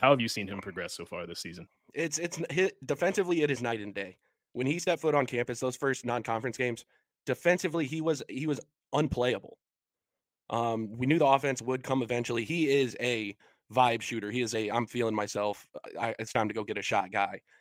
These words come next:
Speaker 2: And, uh, it's just about getting him the opportunities, getting him in rhythm. And we saw, we saw it at the beginning of the, uh, game in Assembly Hall. You saw Mackenzie getting into that rhythm. Unfortunately, Mike Woodson did what he has been doing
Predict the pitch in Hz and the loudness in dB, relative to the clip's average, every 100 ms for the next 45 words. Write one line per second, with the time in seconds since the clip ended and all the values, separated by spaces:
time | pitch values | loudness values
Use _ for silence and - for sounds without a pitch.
0 | _ 120 117 110 107 101 98 - 139 190 | _ 2 2 2 2 2 0 -6 0 0
1 | 180 151 110 127 127 127 104 90 110 123 | 6 4 4 0 0 2 2 2 0 -4
2 | 123 98 123 123 117 113 101 107 143 156 | -4 -4 -2 0 0 0 0 0 0 -4
3 | _ _ _ _ 156 151 156 - 180 156 | _ _ _ _ 6 6 0 2 4 4
4 | 202 202 190 190 180 190 180 170 170 160 | 6 6 6 0 2 4 4 2 2 2
5 | 156 147 147 135 - _ _ _ _ 151 | 4 4 2 0 -6 _ _ _ _ 4
6 | 160 156 143 135 131 139 - - 120 127 | 6 4 2 -2 0 0 0 -6 0 4
7 | 127 120 - _ - 131 135 131 117 123 | 4 2 -8 _ -6 -2 0 -2 -2 0
8 | 131 127 120 117 104 120 98 90 - - | 2 0 0 -2 -2 -4 -6 -16 -20 -8
9 | - 120 143 147 123 113 110 117 - _ | -4 0 2 2 2 -2 -2 -6 -12 _
10 | 117 120 127 - 113 123 113 120 - _ | -6 -2 -2 -2 -2 -2 0 -2 -2 _
11 | 101 135 135 143 123 123 110 131 104 101 | -8 -4 2 2 2 -2 0 0 0 -6